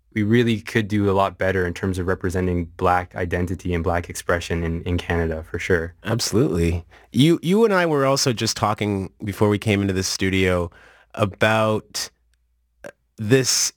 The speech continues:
Speaker 2: issue of all these videos that we keep seeing and the trauma of seeing Black suffering on television. Is this something that you've read, written about too? 'Cause it sounds like it's something you think about a lot.
Speaker 1: Yeah.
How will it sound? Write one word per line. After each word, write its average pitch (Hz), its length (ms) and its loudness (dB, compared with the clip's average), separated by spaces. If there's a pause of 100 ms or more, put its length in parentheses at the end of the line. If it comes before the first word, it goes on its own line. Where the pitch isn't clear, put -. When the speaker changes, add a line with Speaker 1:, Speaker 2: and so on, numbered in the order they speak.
(160)
Speaker 2:
issue 143 560 0
of 107 520 0 (500)
all 135 160 2
these 143 200 -2
videos 110 500 0
that 98 140 0
we 98 80 -8
keep 95 240 -8
seeing 98 680 -2 (360)
and 110 220 2
the 110 60 2
trauma 107 960 0 (320)
of 101 240 0
seeing 127 600 0 (160)
Black 139 300 0
suffering 98 720 -2 (120)
on 101 440 0 (260)
television. 98 800 -4 (460)
Is 135 160 4
this 180 140 4
something 196 300 2
that 147 120 2
you've 123 240 0
read, 120 240 2
written 147 240 0
about 170 240 0
too? 190 220 0
'Cause 139 140 0
it 101 100 -2
sounds 123 340 2
like 113 140 0
it's 104 100 -4
something 104 240 0
you 98 80 2
think 98 220 0
about 85 220 2
a 82 40 0
lot. 80 340 -2 (440)
Speaker 1:
Yeah. 135 540 0